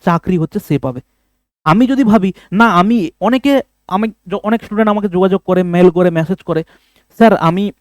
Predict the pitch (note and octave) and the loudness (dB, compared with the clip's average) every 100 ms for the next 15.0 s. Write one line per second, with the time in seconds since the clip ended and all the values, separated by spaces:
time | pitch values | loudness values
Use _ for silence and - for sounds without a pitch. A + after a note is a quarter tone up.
0 | _ _ _ _ _ - D#3 F3 F3+ E3+ | _ _ _ _ _ -4 -2 -2 -4 0
1 | F3+ F#3+ E3+ D3 D3+ E3 E3 G3 G3+ B2+ | 2 2 -2 -2 0 0 2 0 -2 -6
2 | _ _ - D3+ F3+ D#3+ D#3+ - G3 E3+ | _ _ -8 -6 -4 -2 -2 0 0 0
3 | F#3+ E3+ E3 - C#3+ C3+ C3 - _ _ | 0 -2 -2 -4 -6 -6 -8 -16 _ _
4 | _ _ _ - A#3 D#3+ D3 D#3 - - | _ _ _ -8 -6 -4 0 0 0 -4
5 | C#4+ - A3 A#3 D4 D4+ C4+ C#4+ B3 A#3+ | -4 -4 -6 -4 -2 0 0 -2 0 0
6 | G#3+ F#3 F#3 A#3 A3+ C4 C4+ C4+ C#4 B3 | -2 -2 -2 -2 -4 -2 -2 -2 -4 -4
7 | A#3+ C#4 D4 C#4 C#4 - _ _ _ _ | -4 -2 -2 -4 -6 -8 _ _ _ _
8 | _ _ _ _ B3+ C4+ F#3 G3 A#3 C#4 | _ _ _ _ -2 -2 0 0 2 2
9 | C4+ C#4 C4 G#3+ A#3+ A#3 C#3 C#3 G3 G3+ | 2 -2 -2 0 0 2 0 0 -2 0
10 | G3+ A#3+ B3+ B3+ A3+ C4 B3 B3 - - | 0 2 2 0 -2 0 2 2 0 -2
11 | _ _ G#3+ A#3 C4 - F#3 D3+ D3 A3+ | _ _ -2 2 0 0 -2 -2 0 0
12 | A#3+ B3+ - C#4 C4 G3+ C#3 B2+ _ _ | 0 -2 -2 -2 0 -2 -4 -6 _ _
13 | _ G#3+ C#4 D4 D4 D#4 D4 B3+ A3+ B3 | _ 0 4 4 4 2 -2 -2 -2 0
14 | B3 A#3+ A3 - G3 D#3+ C#3+ C#3 C3+ | 0 0 -2 -2 -2 -2 -2 -2 -4